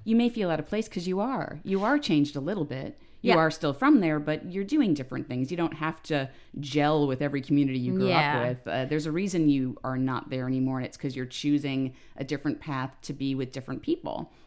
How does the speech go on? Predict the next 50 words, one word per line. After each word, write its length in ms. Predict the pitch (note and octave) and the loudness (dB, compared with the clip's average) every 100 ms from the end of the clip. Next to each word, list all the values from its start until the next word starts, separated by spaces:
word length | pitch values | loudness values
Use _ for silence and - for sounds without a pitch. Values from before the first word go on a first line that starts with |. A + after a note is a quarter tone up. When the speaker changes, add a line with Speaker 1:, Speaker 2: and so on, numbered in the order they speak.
| - | -8
Speaker 1:
And 80 | A#3 | -4
that's 220 | G4+ A#4+ | -4 -4
okay. 340 | - D#3+ D3+ E4 - | -8 -4 -4 -6 -6
Speaker 2:
Yeah, 220 | C4+ B3 - | 0 2 4
I, 400 | G3 G#3+ C4+ B3+ | 4 4 2 -2
I 80 | A3 | 0
mean, 340 | G#3 G3 F#3 - - _ - - - | 2 2 0 -6 -20 _ -20 -20 -20
uh, 440 | G1+ - B1+ C2+ F#2 | -16 -12 -12 -10 -4
when 180 | F#3+ G#3 | 0 2
I'm 160 | G3+ A#3 | 2 2
home 240 | F#3+ F#3 | 2 0
for 160 | F#3 F3 | -2 -4
the 80 | |
holidays, 540 | D#3+ D#3 D#3+ F3+ F#3+ F#3+ | -2 0 0 0 -2 -2
I 180 | - E3+ | 0 0
don't 300 | G3 G3+ G3+ - - | 2 0 0 -8 -6
go 220 | - D#3+ - | -2 0 0
out 320 | C#3+ - - | 0 -2 -6
to 100 | F#3 | -8
bars 560 | D#3+ C#3 D3+ E3 G3 - | -4 -2 -2 -2 -4 -6
because 300 | E3+ F#3 D#3 | -4 -4 -2
I 120 | E3+ | 0
don't 240 | E3+ A3 G#3 | 2 2 0
want 200 | E3+ - | -4 -4
to 120 | - | -6
see 380 | E3+ - F3 E3 | -6 -4 -2 -2
people 320 | E3 E3 E3 D#3 | -4 -6 -4 -4
I 80 | |
grew 200 | D#3+ D#3 | -4 -4
up 120 | D#3 D3 | -4 -4
with 140 | E3+ | -6
as 160 | D3+ D#3 | -4 -4
an 100 | D#3 | -4
adult. 380 | D3+ D3+ F3+ | -4 -4 -2
I 40 | F#3+ | -2
mean, 220 | F3 E3+ | -2 -2
may-, 200 | F#3 E3+ | -4 -6
so 140 | - F#3 | -4 -2
maybe 200 | F3 E3+ | 0 0
that's 280 | E3 D#3+ - | -2 -4 -6
part 180 | - G3 | -4 -2
of 60 | |
it, 80 | G3+ | 0
but, 100 | G3+ | 0
like, 160 | F3+ F3 | -2 0
I, 420 | F#3 - - - | 0 0 -2 -6
like, 280 | C2 G3 F3+ - - - - | 0 2 0 -8 -16 -16 -6
I, 500 | - F3 E3+ F3+ F3 F3 | 4 6 8 6 6 2
um, 420 | E3 D#3+ D#3+ - - | 2 0 -2 -6 -4
like, 380 | F3+ E3+ - | 0 0 -2